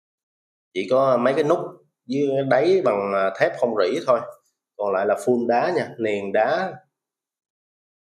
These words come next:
Ở trong có hình đầu lâu nha. Con này em bán một hai tám nha. Nguyên hộp. Dây bằng đá luôn nè. À,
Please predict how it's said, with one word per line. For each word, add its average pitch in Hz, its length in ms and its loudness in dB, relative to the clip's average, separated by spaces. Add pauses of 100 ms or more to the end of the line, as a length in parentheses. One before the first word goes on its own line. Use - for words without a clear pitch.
(140)
Ở 107 200 -4
trong 113 240 2
có 135 60 0
hình 104 280 -2
đầu 101 140 4
lâu 113 280 4
nha. 117 240 -4 (340)
Con 101 140 -4
này 95 100 -2
em 104 120 -6
bán 120 200 0
một 104 220 0
hai 107 180 0
tám 131 240 0
nha. - 300 -6 (560)
Nguyên 107 240 -2
hộp. 95 160 0 (1200)
Dây 110 240 2
bằng 98 140 0
đá 120 280 0
luôn 131 120 0
nè. 101 80 0 (720)
À, 95 120 -8